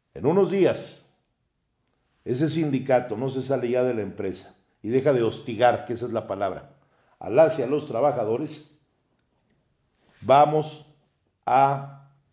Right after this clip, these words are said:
parar. Van a estar de brazos caídos los trabajadores en una manifestación educada como somos nosotros. No somos esquiroles como otros. Una manifestación educada, pero de brazos caídos,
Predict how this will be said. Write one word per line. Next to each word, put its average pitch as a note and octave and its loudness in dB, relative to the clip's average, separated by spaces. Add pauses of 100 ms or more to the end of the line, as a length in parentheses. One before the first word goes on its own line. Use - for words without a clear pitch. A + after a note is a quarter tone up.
parar. A2 0 (1160)
Van C3 6
a C#3+ 2
estar C#3 2
de C3 2
brazos C#3 0
caídos A#2 -2
los F#2 -10
trabajadores G2+ -4 (560)
en G2 -10
una C3+ -2
manifestación B2+ 0 (320)
educada B2+ -4
como F#2+ -14
somos G#2+ -6
nosotros. G#2 -12 (520)
No A2+ -4
somos C3 -4
esquiroles A#2+ -4
como F#2 -10
otros. - -12 (880)
Una A#2 -6
manifestación A2+ -2
educada, D#3+ -2
pero B2 -6
de A2+ -2
brazos C3+ -4 (320)
caídos, D3 -2